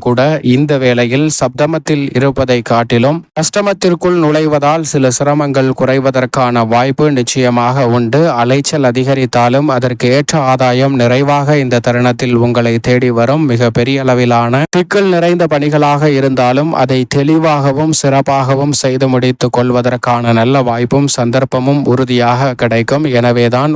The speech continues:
உறுதியாகவே ராசியின் அதிபதியாக இருக்கக்கூடிய சூரியன் கண்டச்சனியுடன் இணைந்திருப்பதை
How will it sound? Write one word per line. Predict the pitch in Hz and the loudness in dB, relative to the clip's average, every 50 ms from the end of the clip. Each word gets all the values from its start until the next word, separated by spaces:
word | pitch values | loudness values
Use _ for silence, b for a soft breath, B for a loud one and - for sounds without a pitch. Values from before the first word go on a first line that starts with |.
| 151 131 131 | 0 0 2
உறுதியாகவே | 135 143 143 156 147 139 135 131 123 127 120 127 147 165 180 _ _ - 127 | 2 0 0 0 0 0 0 0 0 0 0 0 0 -2 -2 _ _ -2 -2
ராசியின் | 143 175 180 - 185 180 180 180 180 160 | 0 0 0 0 2 2 2 2 2 0
அதிபதியாக | 143 143 156 160 170 170 165 165 160 147 156 165 160 165 | 0 2 2 0 0 2 2 2 2 2 2 2 0 0
இருக்கக்கூடிய | 151 151 147 - 151 143 - 143 139 139 135 131 127 120 - | 2 0 0 0 0 -2 0 0 0 0 0 0 0 0 0
சூரியன் | 139 139 135 131 127 135 147 165 160 135 127 | 0 0 0 0 0 0 0 0 0 0 -2
கண்டச்சனியுடன் | 123 127 131 143 151 - - 165 147 147 143 143 139 135 131 139 143 147 147 123 127 | -2 -2 -2 -2 -2 -2 -2 -2 0 0 0 2 2 0 0 0 0 -2 -2 0 0
இணைந்திருப்பதை | 123 127 135 139 131 135 131 131 127 120 - 123 117 120 | 0 0 0 0 0 0 0 0 0 0 0 0 0 0